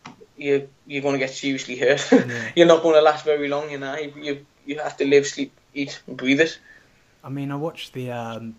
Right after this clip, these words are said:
Speaker 2: the Jamie Conlon fight the other day, and, um, the, the commentators, when they were talking, they were saying, "This guy's made of special stuff," 'cause he
Speaker 1: Yeah,
Speaker 2: has, there
Speaker 1: well,
Speaker 2: was a
Speaker 1: the ha-,
Speaker 2: po-
Speaker 1: commentators had us written off. Every,
Speaker 2: Yeah.
Speaker 1: everybody had us written off.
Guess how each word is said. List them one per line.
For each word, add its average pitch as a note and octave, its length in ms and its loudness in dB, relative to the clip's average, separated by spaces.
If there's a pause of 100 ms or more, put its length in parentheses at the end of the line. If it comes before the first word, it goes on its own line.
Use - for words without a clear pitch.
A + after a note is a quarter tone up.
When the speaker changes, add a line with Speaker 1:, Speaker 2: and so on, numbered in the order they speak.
Speaker 2:
the A#2 320 -12 (420)
Jamie A2+ 320 -8
Conlon A#2 360 -10
fight A2 340 -16
the A#2 80 -14
other A2+ 120 -16
day, B2 340 -8
and, A2 280 -18
um, A2+ 340 -14 (920)
the, B2 240 -10
the C#3+ 100 -12
commentators, B2+ 580 -6
when B2 120 -8
they B2 80 -8
were B2 80 -8
talking, C3+ 480 -8
they A#2+ 120 -12
were A2+ 100 -12
saying, A#2 380 -12 (220)
"This C#3 200 -14
guy's B2+ 300 -10
made C3 220 -6
of A#2+ 80 -12
special B2+ 420 -10
stuff," C#3+ 400 -8
'cause - 200 -16 (480)
he D3+ 140 4
Speaker 1:
Yeah, D#3 240 10
Speaker 2:
has, D3+ 100 0 (100)
there D#3 40 -4
Speaker 1:
well, F3+ 100 10
Speaker 2:
was F#3 100 10
a G3+ 40 12
Speaker 1:
the F#3+ 60 6
ha-, G3 120 6
Speaker 2:
po- - 260 -6
Speaker 1:
commentators A3+ 560 4
had G3 160 0
us F3 140 -6
written E3+ 240 -6
off. A#3+ 260 -6
Every, G#3 280 0
Speaker 2:
Yeah. G3+ 60 2
Speaker 1:
everybody A3+ 360 -2
had G3+ 160 -2
us F#3+ 100 -6
written F#3+ 220 -10
off. G3+ 200 -8